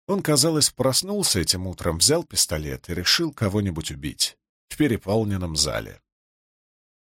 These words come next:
Конечно, оставался один из важных вопросов: как пистолет оказался в помещении?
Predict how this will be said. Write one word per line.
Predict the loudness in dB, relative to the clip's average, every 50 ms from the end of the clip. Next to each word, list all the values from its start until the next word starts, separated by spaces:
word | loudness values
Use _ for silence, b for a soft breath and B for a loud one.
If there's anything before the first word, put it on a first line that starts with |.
| _ _ -4
Конечно, | -2 0 0 0 2 2 2 2 2 2 2
оставался | 2 2 2 2 2 2 2 2 2 2
один | 0 0 0 0 2
из | 2 2
важных | 4 4 4 2 2 -2 -2 0 0
вопросов: | 0 0 0 0 0 2 2 2 2 0 -2 -6 -16 _ _ _ _ _ _ _ _
как | 0 2 4 4 4 2 0 -4
пистолет | _ -2 0 0 2 2 2 2 2 2 0 -2
оказался | -4 -2 0 2 2 2 2 2 0 0
в | -2 -4
помещении? | -4 -2 0 2 2 2 2 -2 -6 -10 -12 -14 -16 -20